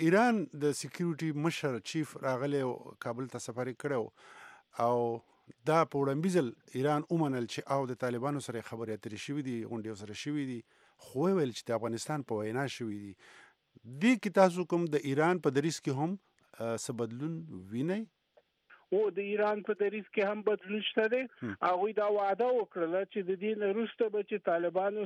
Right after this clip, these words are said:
Speaker 2: سره څه خبرې کوي،
Speaker 1: هم.
Speaker 2: هغه به د افغانستان د دولت سره په هماهنګۍ او ه-، همغږۍ باندې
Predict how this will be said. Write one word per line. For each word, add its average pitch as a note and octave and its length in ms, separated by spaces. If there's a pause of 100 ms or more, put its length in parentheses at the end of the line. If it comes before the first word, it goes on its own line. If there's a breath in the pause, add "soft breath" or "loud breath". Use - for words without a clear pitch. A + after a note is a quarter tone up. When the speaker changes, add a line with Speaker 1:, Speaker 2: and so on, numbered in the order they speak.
Speaker 2:
سره G#3 400
څه G3 60
خبرې F3+ 560
کوي، D4 180 (200 loud breath)
Speaker 1:
هم. A2 180
Speaker 2:
هغه E3+ 380
به G3+ 140
د F#3+ 100
افغانستان F3 840
د G3 80 (200)
دولت E3+ 420
سره G#3 220
په F#3 180 (120)
هماهنګۍ E3+ 720 (120)
او F#3+ 140
ه-، F3 180 (120)
همغږۍ E3+ 500 (100)
باندې A2+ 240